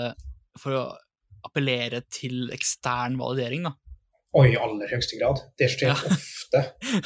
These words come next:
Speaker 2: at,
Speaker 1: <laughs>
Speaker 2: eh, hvis du har en, hvis du, hvis du i teamet da, har en sånn
Speaker 1: Mm.
Speaker 2: intern, eh,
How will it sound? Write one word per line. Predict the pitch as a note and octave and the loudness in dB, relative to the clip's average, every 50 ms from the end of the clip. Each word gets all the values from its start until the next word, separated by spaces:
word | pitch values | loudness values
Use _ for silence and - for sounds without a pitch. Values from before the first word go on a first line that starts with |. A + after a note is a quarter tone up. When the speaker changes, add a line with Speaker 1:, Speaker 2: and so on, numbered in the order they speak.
| - - F#3 | 0 0 4
Speaker 2:
at, | D#3 C3 B2+ E3+ D3+ C#3+ - C3+ | 4 6 6 4 2 0 4 6
Speaker 1:
<laughs> | |
Speaker 2:
eh, | B2+ B2+ B2+ B2+ B2+ D3 C#3+ - - - - - _ | 6 6 6 4 0 -4 -6 -8 -6 -10 -10 -10 _
hvis | - D3+ - | -4 -2 2
du | D#3+ D3+ C#3+ D3 | 4 6 6 6
har | D#3+ - D3 D3 | 6 6 4 4
en, | C#3 C3+ C#3 E3 - - - - _ _ - D4 - | 6 6 4 4 2 -6 -12 -18 _ _ -12 -8 -2
hvis | D3 C3+ - | 0 0 2
du, | - D#3 D3+ D#3+ E3 - - | 4 4 4 4 0 -6 -14
hvis | _ - - - | _ -8 -2 4
du | D#3+ D3 | 6 6
i | C#3 C#3 | 6 6
teamet | - D#3 B2+ G#2+ A2+ C#3 | 4 2 2 2 4 2
da, | C#3 C3 - - _ _ _ | 2 0 -2 -10 _ _ _
har | - D3 C3 B2+ | 4 6 6 6
en | B2 B2 B2 | 6 4 2
sånn | B2+ B2+ B2+ B2 | 2 4 4 4
Speaker 1:
Mm. | B2+ - | 4 2
Speaker 2:
intern, | C#3+ B2+ B2+ - C3+ B2 A#2 A#2 A#2 A#2 A2+ A2+ | 0 0 0 2 2 2 2 2 0 -2 -2 -2
eh, | A2+ A2 A2 A2 A2 A2+ A#2+ - - B2 B2 B2 B2+ B2+ - - | 0 0 0 0 0 -2 -2 -2 -2 -2 -4 -4 -4 -6 -6 -8